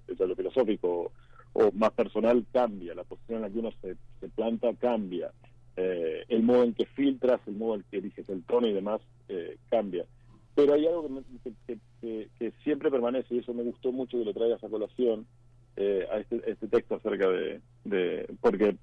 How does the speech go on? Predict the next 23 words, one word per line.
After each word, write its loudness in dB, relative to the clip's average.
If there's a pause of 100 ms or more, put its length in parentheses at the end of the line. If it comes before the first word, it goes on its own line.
ah, 4 (300)
mi 0
hijo, 0
el -4
texto -2
inicia -2
con -4
mi -2
hijo -2
conversando -6
con -4
sus -10
amiguitos 0
que -2
le 0
preguntan 0 (400)
a 0
qué 2
me 2
dedico 0
yo. 4 (420)
Mi -14
hijo -2